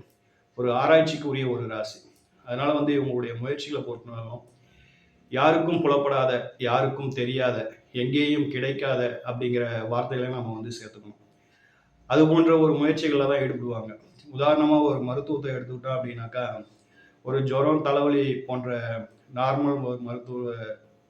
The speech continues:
வேலைக்கு இவங்க போக மாட்டாங்க. அதுல யாரும் இதுவரை எட்டாத, யாருமே இதுவரை தொடாத, யாருக்கும் தெரியாத ஒரு விஷயத்தை கையில் எடுத்து ஆய்வு செய்து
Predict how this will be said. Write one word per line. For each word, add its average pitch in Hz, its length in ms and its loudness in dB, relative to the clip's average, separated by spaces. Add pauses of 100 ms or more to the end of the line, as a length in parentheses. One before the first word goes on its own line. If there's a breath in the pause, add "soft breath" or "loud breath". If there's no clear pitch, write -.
வேலைக்கு 120 300 -2
இவங்க 113 260 -6
போக 117 260 -10
மாட்டாங்க. 104 240 -14 (920 soft breath)
அதுல 170 640 4 (200)
யாரும் 151 460 4
இதுவரை 143 380 4
எட்டாத, 127 560 -2
யாருமே 131 420 0
இதுவரை 123 340 -2
தொடாத, 123 560 -4 (720)
யாருக்கும் 123 480 -4
தெரியாத 127 640 -4 (340 soft breath)
ஒரு 127 220 -4
விஷயத்தை 135 400 -2
கையில் 123 280 0
எடுத்து 120 480 -8
ஆய்வு 127 340 -2
செய்து 113 460 -10